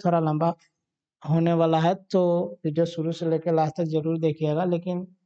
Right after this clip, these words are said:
इसमें हम आपको तीन या, तीन या चार स्टेप बताएंगे जिससे आपको हंड्रेड परसेंट आपका पैन कार्ड मिल जाएगा। तो वीडियो को जरूर शुरू से लेकर लास्ट तक जरूर देखिएगा और वीडियो को लाइक भी कर दीजिएगा, क्योंकि आपका एक लाइक हमें मोटिवेट करता है इसी तरह का वीडियो बनाने के लिए।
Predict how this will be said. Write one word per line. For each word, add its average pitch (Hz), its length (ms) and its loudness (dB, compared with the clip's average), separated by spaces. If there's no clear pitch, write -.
इसमें 170 260 -2
हम 165 160 0
आपको 160 280 -4
तीन 175 280 -6
या, 170 120 -4
तीन 185 240 2
या 175 140 2
चार 170 300 2
स्टेप 175 240 0
बताएंगे 170 440 2
जिससे 170 280 0
आपको 160 240 2
हंड्रेड 160 340 2
परसेंट 170 300 -2
आपका 156 260 -2
पैन 147 240 -2
कार्ड 185 220 -2
मिल 165 240 2
जाएगा। 147 300 0
तो 160 60 2
वीडियो 156 240 4
को 180 100 2
जरूर 170 340 2
शुरू 151 240 -4
से 156 140 -4
लेकर 156 260 2
लास्ट 151 240 -2
तक 160 120 -4
जरूर 151 320 -2
देखिएगा 170 520 -6
और 165 180 2
वीडियो 156 280 2
को 185 100 2
लाइक 151 260 2
भी 185 60 2
कर 175 200 0
दीजिएगा, 160 400 0
क्योंकि 170 300 -2
आपका 160 240 2
एक 151 200 0
लाइक 160 200 0
हमें 151 200 0
मोटिवेट 151 460 0
करता 156 280 -2
है 160 120 2
इसी 180 180 -6
तरह 147 200 -8
का 147 120 -8
वीडियो 143 320 -6
बनाने 147 360 -8
के 165 180 -16
लिए। 170 160 -14